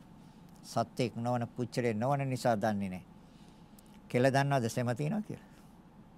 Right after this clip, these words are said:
දන්නවද? කෙල සෙම දන්නවද සොටු තියනවා කියලා? ඒ නෑ, ඒවා ද්‍රව්‍යයන් විතරයි. ඔය එකක්වත් පුජ්‍යලයකට අයිති ඒවා නෙමෙයි.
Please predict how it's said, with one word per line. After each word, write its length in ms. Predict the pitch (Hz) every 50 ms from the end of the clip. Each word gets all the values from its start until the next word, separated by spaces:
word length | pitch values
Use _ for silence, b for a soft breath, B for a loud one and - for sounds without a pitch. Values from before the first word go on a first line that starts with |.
| - - - - - - - - -
දන්නවද? 440 | 123 135 135 117 113 98 85 - 175 - b b b b b - - - - - - B B B B B B B -
කෙල 200 | - 135 135 151 165
සෙම 200 | - 175 160 165
දන්නවද 380 | 165 170 170 170 175 156 135
සොටු 280 | 127 - 143 127 156 151
තියනවා 300 | 156 190 214 - 254 185
කියලා? 280 | 101 92 85 - - - - - - - - - - - - - - - - - - - - - - - - - - - - - 123 - -
ඒ 140 | - 180 185
නෑ, 180 | 196 247 311 311
ඒවා 180 | 254 262 254
ද්‍රව්‍යයන් 420 | 190 170 202 214 262 403 440 370 403
විතරයි. 460 | 440 453 453 440 349 - 160 - - - - - - - - - - - - - - - - - - - -
ඔය 100 | 143 160
එකක්වත් 400 | 156 - 202 220 - 269 233 226
පුජ්‍යලයකට 540 | - 220 196 180 269 262 330 269 277 349
අයිති 240 | 403 294 359 - 330
ඒවා 160 | 311 254 277
නෙමෙයි. 300 | 339 392 370 262 185 -